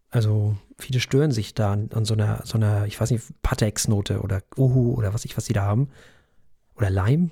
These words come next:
ich weiß nicht, irgendwas riechen die da immer. Hab ich, hier kann ich mir vorstellen, also ich, ich, hier hab ich's nicht mal in Ansätzen, also hier hab ich nicht mal eine Vorstellung davon.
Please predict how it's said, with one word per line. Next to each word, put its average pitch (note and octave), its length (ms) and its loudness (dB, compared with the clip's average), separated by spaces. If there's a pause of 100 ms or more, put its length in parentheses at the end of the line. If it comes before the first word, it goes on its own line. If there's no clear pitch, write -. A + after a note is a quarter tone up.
(120)
ich - 120 -10
weiß G#2 160 -2
nicht, A#2+ 100 -6
irgendwas C3+ 240 2
riechen A#2+ 180 2
die G#2+ 80 2
da G2+ 140 -2
immer. G#2+ 220 2 (880)
Hab A#2+ 140 0
ich, C3+ 300 -2 (400)
hier A3+ 500 0 (1160)
kann D3+ 160 2
ich D3+ 100 0
mir D3 140 4
vorstellen, C#3 520 0
also C3 300 0
ich, B2+ 240 -6
ich, C3+ 80 -8
hier - 260 -2
hab C#3+ 60 0
ich's D3 140 -2
nicht D3 180 0
mal C3+ 120 2
in C3 140 0
Ansätzen, A#2+ 520 0
also A2 140 0
hier A2+ 100 2
hab B2 60 2
ich C3 80 2
nicht C3+ 120 2
mal C#3+ 60 4
eine B2 100 2
Vorstellung G#2 440 -2
davon. G2 320 -6